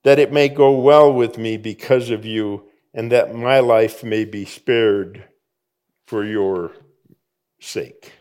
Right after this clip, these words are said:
Well, you know, we can give Abraham one, one little dalliance and, and, and opportunity to fail. So, uh, how about if we go a little further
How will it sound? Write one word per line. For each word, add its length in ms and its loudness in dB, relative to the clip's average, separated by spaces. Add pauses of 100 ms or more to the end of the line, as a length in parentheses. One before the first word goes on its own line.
(1120)
Well, 280 -2 (100)
you 60 -14
know, 200 -12
we 120 -18
can 160 -20 (240)
give 180 -6
Abraham 640 -10 (340)
one, 680 -8 (920)
one 360 -8
little 380 -6 (1900)
dalliance 840 -2
and, 220 -12 (280)
and, 360 -10
and 380 -12 (180)
opportunity 800 -6
to 80 -12
fail. 500 0
So, 420 -2 (340)
uh, 260 -2 (320)
how 60 -8
about 160 -6
if 100 -12
we 80 -12
go 160 -4
a 0 -
little 240 -6
further 560 -2